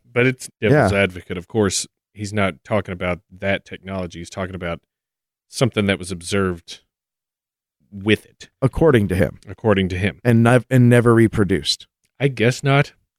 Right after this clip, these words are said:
Speaker 1: It, I'll link to it, of course, in
Speaker 2: Yeah.
Speaker 1: the show notes. You can go read. I, I, I really paraphrased Micah's ar-, article and with also quoting directly from it some. But,
Speaker 2: Yeah.
Speaker 1: uh, uh, it's, you know, it's an interesting read, and,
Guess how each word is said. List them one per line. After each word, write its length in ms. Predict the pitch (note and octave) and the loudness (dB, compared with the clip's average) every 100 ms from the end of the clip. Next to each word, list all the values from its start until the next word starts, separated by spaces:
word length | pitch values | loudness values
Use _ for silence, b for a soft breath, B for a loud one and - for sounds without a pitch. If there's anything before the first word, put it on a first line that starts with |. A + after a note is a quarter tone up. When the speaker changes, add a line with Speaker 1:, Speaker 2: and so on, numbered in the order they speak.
| _ _ _ | _ _ _
Speaker 1:
It, 140 | C3 - | -4 2
I'll 220 | C3+ D#3+ | 4 4
link 240 | C3+ D#3 | 4 2
to 140 | - A2+ | 2 2
it, 80 | F#2 | 2
of 160 | G2 | -2
course, 220 | - A2+ | 0 4
in 100 | C3 | 4
Speaker 2:
Yeah. 60 | A2+ | 4
Speaker 1:
the 60 | F#2 | 2
show 240 | - A#2 | 2 4
notes. 300 | G#2 G2 - | 4 2 0
You 60 | A2+ | -2
can 140 | A2 | 0
go 160 | G#2 G#2+ | 2 4
read. 300 | G2+ G#2+ F#2+ | 6 4 4
I, 180 | G#2+ G#2+ | 0 0
I, 320 | G#2 A2 G#2+ | 2 0 0
I 80 | A2 | 0
really 320 | A2 B2 D#3 | 0 4 4
paraphrased 720 | C#3+ C3 A#2 - A#2 G2+ - - _ _ _ | 4 0 -2 0 2 2 -2 -12 _ _ _
Micah's 360 | A2+ G#2+ F#2+ - - | -2 -2 -2 -6 -4
ar-, 220 | G2+ G2+ - | 0 0 0
article 560 | A2 G#2 G2 G#2 F#2+ - | 2 2 2 0 -4 -6
and 240 | A2 G2 A2 | -10 -4 0
with 160 | G#2+ | 2
also 480 | G#2+ G2 - F#2+ F2+ _ C#2+ | 2 0 0 -2 -2 _ -20
quoting 380 | _ A2 G#2 F#2 | _ 2 2 2
directly 360 | F#2 F#2+ F#2+ G2 | -2 -4 -2 -6
from 240 | - F#2 | -6 -6
it 80 | E2 | -6
some. 280 | - D#2 E2+ | -12 -14 -14
But, 140 | F#2 A2 | -4 0
Speaker 2:
Yeah. 140 | G2 | 0
Speaker 1:
uh, 140 | F2 E2+ _ _ _ _ _ - | -2 -6 _ _ _ _ _ -12
uh, 260 | F#2+ F2 E2+ - | -6 -4 -4 -8
it's, 340 | - A#2+ - - | -2 -2 -2 -6
you 80 | F#3+ | 0
know, 180 | C#3 G#2+ | 4 4
it's 140 | B2+ | 2
an 80 | C3+ | 4
interesting 480 | A#2 G#2+ - G#2+ F#2 | 2 2 -2 -4 -4
read, 320 | F#2 F2+ G#2+ | -2 -2 0
and, 240 | G2+ F#2+ | 0 0